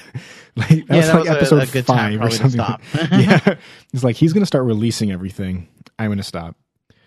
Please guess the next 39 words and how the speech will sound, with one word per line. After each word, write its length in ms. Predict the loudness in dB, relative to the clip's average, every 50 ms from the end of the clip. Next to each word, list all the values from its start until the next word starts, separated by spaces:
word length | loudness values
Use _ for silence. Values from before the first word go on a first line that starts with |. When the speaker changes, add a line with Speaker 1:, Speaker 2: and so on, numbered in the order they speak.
| _ _ _ _
Speaker 2:
Yeah. 640 | -6 -6 -4 -4 -4 -4 -2 -2 -2 -2 -2 -4 -6 -8
Speaker 1:
But, 20 |
um, 80 | -12 -12
Speaker 2:
Yeah. 100 | -12 -16 -20 _ _ _ _ _ _
Speaker 1:
but 100 | -8 -4
I 80 | -4 -4
do, 200 | -4 -4 -6 -4 -4
I, 380 | -4 -4 -4 -8 -8 -8 -6
I 80 | -6 -6
just 180 | -6 -6 -4 -2
wanna 200 | -2 -2 -2 -2
put 180 | -2 -2 -4
out 160 | -4 -4 -6 -6
there, 160 | -8 -8 -6
though, 160 | -6 -8 -8 -6
I 80 | -8 -8
do 240 | -4 -2 -2 -2 0
have 240 | -2 -4 -4 -2
a 40 | -2
new 160 | -2 -2 -4 -4 -6
outlook 340 | -8 -6 -6 -6 -6 -6
on 140 | -6 -8 -6 -8
Ash 440 | -8 -8 -8 -8 -8 -10 -12 -16 -20 _ _ -18 _ -6
after 320 | -6 -6 -4 -4 -4 -4
watching 540 | -4 -4 -6 -6 -8 -8 -8 -6 -6 -4 -4
the, 180 | -6 -6 -8
uh, 260 | -8 -8 -10 -10 -12 -12 -16 _ _ _ _
the 100 | -16 -14
Charizard 560 | -8 -6 -6 -4 -4 -4 -4 -4 -4 -4 -6
episode 560 | -8 -8 -10 -8 -8 -8 -6 -6 -6 -8 -10 -14 _ _
where 180 | -12 -10 -8 -8
he, 260 | -8 -8 -8 -8 -10 -10 -12 -12 -12 -10
uh, 240 | -12 -10 -10 -10
gives 380 | -12 -12 -10 -8 -8 -8 -8 -8
Charizard 440 | -8 -6 -6 -6 -4 -6 -6 -6 -6
away 420 | -6 -8 -8 -8 -8 -8 -10 -12 -14
to 260 | -12 -10 -8 -8 -8
the, 160 | -10 -10 -10
uh, 180 | -10 -10 -12